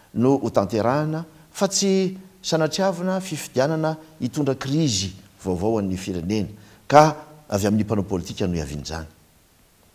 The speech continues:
Fifananana masina ny fifidianana, ka ilaina indrindra ny fahendrena sy ny fahamendrehana ho an'ireo maniry ny ho kandida. Antsoavy no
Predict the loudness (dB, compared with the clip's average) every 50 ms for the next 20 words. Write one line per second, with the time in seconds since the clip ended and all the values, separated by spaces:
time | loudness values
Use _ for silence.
0 | _ _ _ _ _ _ -6 -4 2 4 4 6 6 6 4 4 4 2 4 4
1 | 4 4 4 2 0 0 -2 -4 -4 -4 -8 -10 -10 -10 -4 -2 0 0 2 0
2 | -2 -4 -8 -12 -16 -20 -20 _ _ _ _ _ -20 _ _ 4 4 6 6 4
3 | 2 -2 -8 -14 -8 -2 0 2 6 8 8 8 10 8 8 8 6 6 4 2
4 | 2 0 2 0 0 -2 -2 0 0 0 0 0 0 0 0 0 0 0 -2 -4
5 | -6 -8 -14 -20 -20 -12 -6 -4 -2 -2 0 4 6 6 6 8 6 4 4 6
6 | 6 6 6 4 2 0 -2 -4 -8 -16 -16 0 4 4 6 6 6 6 6 6
7 | 4 4 4 2 2 2 2 2 0 0 -4 -8 -14 -20 -20 -20 -6 -2 2 4
8 | 4 4 2 0 -8 -18 -6 -4 -2 2 4 2 2 2 0 -2 -2 -4 -4 -6
9 | -10 -18 -20 -20 _ _ _ _ _ _ _ _ _ _ -2 0 10 12 12 12
10 | 12 10 6 4 6 6 4 2